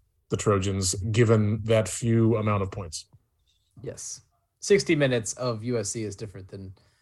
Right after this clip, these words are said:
Speaker 2: seeing a Gus Malzahn offense twice in three weeks. I hate to break
Speaker 1: Your
Speaker 2: it to
Speaker 1: thoughts
Speaker 2: you.
Speaker 1: on Gus Malzahn?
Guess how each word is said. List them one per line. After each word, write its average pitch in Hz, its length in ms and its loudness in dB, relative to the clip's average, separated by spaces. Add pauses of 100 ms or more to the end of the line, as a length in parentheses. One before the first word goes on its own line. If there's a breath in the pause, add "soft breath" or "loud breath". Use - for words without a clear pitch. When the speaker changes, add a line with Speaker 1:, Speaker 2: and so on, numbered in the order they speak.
(160)
Speaker 2:
seeing 104 500 -6 (140)
a 120 60 -10
Gus 110 200 -4
Malzahn 95 420 -8
offense 98 480 -8 (240)
twice 95 300 -6
in 110 60 -16
three - 160 -8
weeks. - 440 -14 (560)
I - 60 -16
hate 117 120 -4
to - 60 -20
break 95 120 -6
Speaker 1:
Your 143 80 6
Speaker 2:
it 143 40 0
to - 20 -10
Speaker 1:
thoughts 123 220 6
Speaker 2:
you. 135 60 8
Speaker 1:
on 127 80 6
Gus 123 220 6
Malzahn? 123 380 2